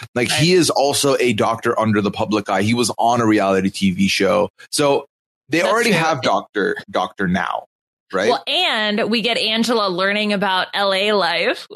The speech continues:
Speaker 2: when she goes to the juice store. 'Cause if she was in
Speaker 1: I
Speaker 2: Houston, she would fit right in.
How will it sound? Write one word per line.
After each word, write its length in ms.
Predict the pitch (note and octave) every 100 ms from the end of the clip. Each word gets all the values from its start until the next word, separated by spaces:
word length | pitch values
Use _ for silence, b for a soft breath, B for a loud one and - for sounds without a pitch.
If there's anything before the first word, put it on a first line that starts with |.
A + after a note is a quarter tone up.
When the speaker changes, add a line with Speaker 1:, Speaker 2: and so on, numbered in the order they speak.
| -
Speaker 2:
when 200 | C4+ C4
she 260 | C4 - E4
goes 400 | C4+ A#3 B3+ -
to 120 | D4+
the 300 | G#3 G#3+ G#3
juice 420 | G#3 - A#3 B3+ -
store. 320 | - F#3 F3+
'Cause 120 | B3
if 120 | D#4+
she 120 | -
was 140 | G#4 A4
in 60 | -
Speaker 1:
I 240 | B2 C3+
Speaker 2:
Houston, 580 | D#3 E3+ F3+ F3 E3+ F3 B B -
she 80 | C4+
would 120 | G3+
fit 220 | - G3+
right 220 | E3+ E3 E3
in. 340 | D#3 G#3 G#3